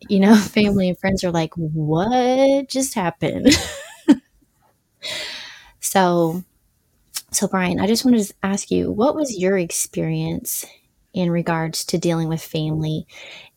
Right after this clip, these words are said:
and all the hurt that had been caused? Like, what was your experience when we had decided that we were gonna work on things, and then you had, like, family, friends,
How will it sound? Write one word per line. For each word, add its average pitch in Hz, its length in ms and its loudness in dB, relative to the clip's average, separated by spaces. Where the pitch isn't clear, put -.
and 170 160 0
all 156 200 -2
the 151 120 -6
hurt 156 360 -6
that 156 120 -4
had 160 200 -6
been - 180 -4
caused? - 640 -10
Like, - 140 -6
what 247 160 -2
was 214 200 0
your 175 420 -4
experience 165 1000 -6
when 165 160 -2
we 160 100 -2
had 160 100 -4
decided 165 640 -4
that 180 200 -2
we 170 140 0
were 160 80 -4
gonna 160 200 -2
work 202 360 0
on 160 200 2
things, 156 760 -4
and 170 320 0
then 175 140 2
you 175 120 2
had, 147 380 -4
like, - 300 -6
family, 160 960 -4
friends, 160 920 -4